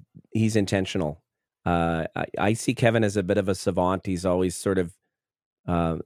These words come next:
been a certain way. Yeah, I, th-, I think it was natural. I guess I, what I would say is authentic. I don't,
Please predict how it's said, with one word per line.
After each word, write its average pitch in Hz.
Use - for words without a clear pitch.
been 98
a 90
certain 98
way. 95
Yeah, 101
I, 98
th-, 120
I -
think 180
it 175
was 113
natural. 117
I 110
guess 107
I, 113
what 107
I 101
would 95
say 101
is 90
authentic. 95
I 92
don't, 98